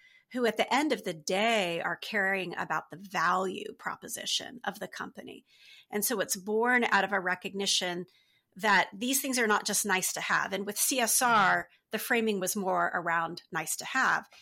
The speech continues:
But with E S G, investors are basically saying, "Look,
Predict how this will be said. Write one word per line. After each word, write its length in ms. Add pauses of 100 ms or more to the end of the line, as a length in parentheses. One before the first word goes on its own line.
(480)
But 160
with 160
E 160
S 200
G, 540
investors 480
are 60
basically 460
saying, 420
"Look, 260